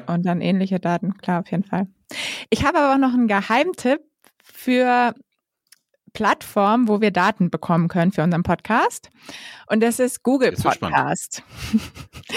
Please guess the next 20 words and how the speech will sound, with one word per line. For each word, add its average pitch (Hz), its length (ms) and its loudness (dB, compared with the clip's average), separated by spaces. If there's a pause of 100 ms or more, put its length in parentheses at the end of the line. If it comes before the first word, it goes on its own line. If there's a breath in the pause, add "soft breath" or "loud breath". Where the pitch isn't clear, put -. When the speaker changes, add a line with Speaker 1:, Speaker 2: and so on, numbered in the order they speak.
(260 loud breath)
Speaker 1:
Ich - 100 -10
weiß 190 200 0
nicht, 233 120 0
ob 190 80 -2
du 220 80 0
da 196 160 0
schon 302 140 -2
mal 220 120 0
bei 190 120 -2
dir 190 120 0
reingeguckt 190 460 -2
hast. 302 240 -2
Da 220 60 0
kannst 247 240 -2
du 247 60 4
dich 196 100 0
Speaker 2:
Nee. 151 60 2
Speaker 1:
auch 233 100 0
einmal 196 320 0
im, 202 220 0